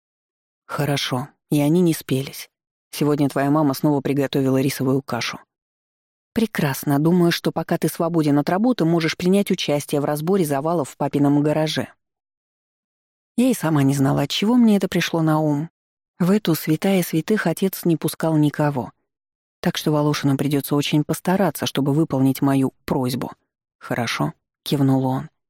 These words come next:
На этом вроде как наша беседа могла и завершиться. Я сделала вид, что увлечена чтением новостей в телефоне.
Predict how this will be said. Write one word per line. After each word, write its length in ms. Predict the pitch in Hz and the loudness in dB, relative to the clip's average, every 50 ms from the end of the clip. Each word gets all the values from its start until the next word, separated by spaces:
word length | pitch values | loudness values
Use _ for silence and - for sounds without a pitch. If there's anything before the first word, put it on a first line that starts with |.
| _ _ _ _ _ _ _ _ _ _ _ _ _ _ _ _ | _ _ _ _ _ _ _ _ _ _ _ _ _ _ _ _
На 140 | - 226 269 | 2 2 2
этом 220 | 269 - 214 190 | 4 4 2 2
вроде 260 | 170 180 196 185 180 160 | 2 2 2 2 0 0
как 280 | - 165 156 - - | 0 0 -2 0 2
наша 280 | 165 160 160 151 - 151 | 2 2 2 2 0 0
беседа 380 | 143 143 - - 233 220 202 | 0 0 0 0 0 2 2
могла 300 | 165 156 156 156 170 175 | 2 2 2 2 2 2
и 80 | 180 175 | 2 2
завершиться. 760 | 170 170 180 202 208 - - - 160 123 - - - - - - _ _ _ _ _ _ _ _ - | 2 2 2 0 0 -2 -2 -2 -2 -2 -2 -4 -12 -14 -16 -18 _ _ _ _ _ _ _ _ -2
Я 140 | 151 139 131 | 0 0 0
сделала 380 | 139 143 139 131 131 135 139 | 0 0 0 0 2 0 2
вид, 160 | 147 175 185 | 2 0 0
что 180 | - - - 131 | -2 -2 -2 -2
увлечена 480 | 127 135 131 139 - - 151 147 143 139 | 0 0 -2 -2 -2 0 0 2 2 0
чтением 500 | - - - 165 165 165 156 147 143 143 | 0 -2 -2 0 2 4 4 4 4 4
новостей 480 | 143 143 147 151 - - - 156 123 | 2 2 0 -2 -4 -4 -2 -2 -2
в 80 | - - | -2 -4
телефоне. 560 | - 139 131 127 - - 120 120 110 - - | -4 -2 -2 -2 -2 -4 -4 -4 -4 -6 -10